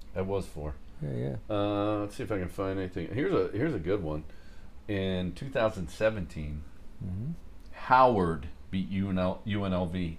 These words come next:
Speaker 1: in two thousand seventeen.
Speaker 2: Wow, and I think
Speaker 1: Howard.
Speaker 2: that, weren't they the biggest, uh, biggest spread, like forty-five and a half points or something like that?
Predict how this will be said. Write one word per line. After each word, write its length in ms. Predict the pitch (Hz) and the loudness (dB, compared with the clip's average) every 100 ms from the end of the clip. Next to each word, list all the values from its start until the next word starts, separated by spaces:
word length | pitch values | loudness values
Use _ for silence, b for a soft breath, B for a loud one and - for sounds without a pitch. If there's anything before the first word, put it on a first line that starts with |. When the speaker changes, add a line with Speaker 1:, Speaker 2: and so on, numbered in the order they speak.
| - | -6
Speaker 1:
in 100 | 90 | -6
two 180 | - 95 | -6 2
thousand 380 | 101 85 90 | 2 2 0
seventeen. 440 | 98 92 82 - 85 | -2 0 0 -2 0
Speaker 2:
Wow, 420 | 104 113 113 120 | 4 4 4 6
and 160 | 127 135 | 6 6
I 40 | |
think 220 | 131 131 | 6 6
Speaker 1:
Howard. 300 | 117 110 95 | 10 10 8
Speaker 2:
that, 40 | - - - | 6 -6 4
weren't 200 | 175 185 | 6 8
they 120 | 185 | 8
the 100 | 165 | 8
biggest, 500 | 131 160 170 170 - - | 8 8 10 6 4 10
uh, 840 | 143 143 143 139 135 135 127 123 120 b b - - | 12 12 12 12 12 12 10 8 4 b b -6 8
biggest 320 | 151 151 - | 8 8 4
spread, 400 | - 147 160 139 | 4 10 10 10
like 180 | 135 120 | 6 4
forty-five 800 | - 147 147 147 147 147 143 143 139 | 2 2 6 10 10 10 6 -2 0
and 100 | 131 | 2
a 40 | |
half 280 | 135 139 - | 2 0 0
points 300 | 143 160 160 | 0 0 -2
or 60 | |
something 200 | 135 165 | -4 -2
like 140 | 165 160 | -2 -2
that? 200 | 185 | -4